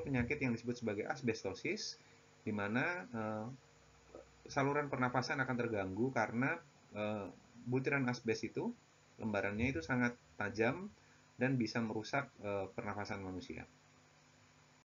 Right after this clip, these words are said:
Endapan asbes umumnya dijumpai pada batuan-batuan yang berhubungan dengan batuan ultrabasa ataupun batuan basa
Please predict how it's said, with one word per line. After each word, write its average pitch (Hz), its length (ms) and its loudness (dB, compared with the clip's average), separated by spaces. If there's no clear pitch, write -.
Endapan 120 320 -4
asbes 113 640 0
umumnya 117 320 6
dijumpai 107 720 4
pada 113 400 4
batuan-batuan 110 800 0
yang 120 160 2
berhubungan 104 400 0
dengan 104 320 -4
batuan 101 480 -4
ultrabasa 123 640 2
ataupun 110 320 -2
batuan 95 400 -2
basa 87 400 0